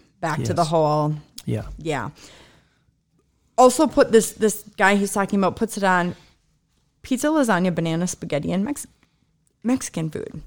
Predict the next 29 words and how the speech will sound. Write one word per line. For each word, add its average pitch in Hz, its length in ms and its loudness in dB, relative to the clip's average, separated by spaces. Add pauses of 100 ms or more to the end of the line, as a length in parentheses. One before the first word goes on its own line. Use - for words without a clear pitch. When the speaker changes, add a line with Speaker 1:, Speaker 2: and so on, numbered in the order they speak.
(140)
Speaker 2:
Mm. 123 420 4
Speaker 1:
Two 302 140 0
cups 294 260 -2
of 269 60 6
maple 226 240 2
syrup 202 280 -4
a 202 40 -4
day. 196 340 -4 (800)
Started 220 400 0
it 220 100 0
when 214 100 0
he 202 100 2
was 196 120 -2
seven. 180 560 -6 (440)
Speaker 2:
Wow. 110 340 -2
Speaker 1:
But 202 100 2
he 214 100 4
also 302 280 4
runs 349 260 6
three 226 220 2
to 185 60 2
four 175 160 0
miles 170 240 0
a 165 60 -2
day. 160 140 0
Every 226 260 0
single 240 380 2
family 202 320 0
member 180 440 0